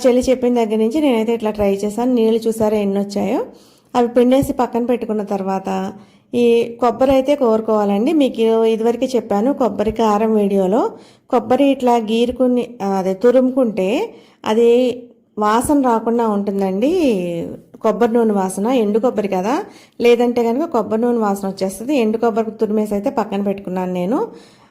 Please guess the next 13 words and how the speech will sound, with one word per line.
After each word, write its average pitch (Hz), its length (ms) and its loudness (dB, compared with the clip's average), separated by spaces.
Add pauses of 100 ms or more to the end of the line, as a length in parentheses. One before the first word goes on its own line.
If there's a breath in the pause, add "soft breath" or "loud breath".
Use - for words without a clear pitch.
(140)
ఆ, 202 340 0
ఫస్ట్ 240 220 -2
నువ్వులు 262 320 4
కొంచెం 240 340 0
వేసుకొని 214 400 -2
నువ్వులు 233 320 0
వేయించానండి. 202 640 0
ను-, 240 460 2
నువ్వులు 262 400 2
నేను 233 300 2
ఎప్పుడు 220 320 0
వేయించినా 233 420 2
సరే 214 480 -2